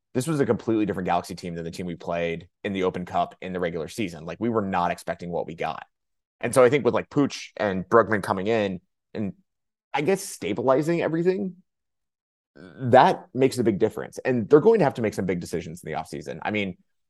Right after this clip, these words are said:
it does feel that they're either clearing cap space to go big for Aaron Long or they're clearing cap space to buy out one of the two D Ps between Costa and Cabral, 'cause, I mean, they've tied their flag to, to Chicharito. But it does feel like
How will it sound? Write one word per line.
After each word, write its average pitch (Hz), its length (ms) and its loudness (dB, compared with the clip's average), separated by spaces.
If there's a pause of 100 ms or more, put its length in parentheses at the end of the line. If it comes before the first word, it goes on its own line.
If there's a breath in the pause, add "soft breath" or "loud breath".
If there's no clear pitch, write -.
(120)
it 120 100 2
does 123 200 6
feel 120 180 8
that 107 180 4
they're 107 100 2
either 98 300 0
clearing 113 280 2
cap 107 200 2
space 104 220 0
to - 80 -12
go 92 120 2
big 101 300 2
for 92 140 0
Aaron 92 200 -2
Long 113 260 4
or 92 120 2
they're 95 80 2
clearing 98 300 -2
cap 90 180 0
space 90 220 -2
to 98 80 0
buy 85 180 2
out 87 240 0
one 95 80 -4
of 90 60 -4
the 87 60 -6
two 90 180 -8
D 87 160 -6
Ps 87 260 -6
between 85 320 -10
Costa 87 320 -4
and 85 100 -4
Cabral, 85 320 0
'cause, - 360 -12
I - 20 -4
mean, 85 140 -6
they've 85 160 -8
tied 87 220 -2
their - 80 -4
flag 87 420 -2
to, - 120 -16 (340)
to - 100 -18
Chicharito. 92 500 0 (920)
But 170 100 10
it 170 80 0
does 214 220 6
feel 214 180 2
like 165 240 2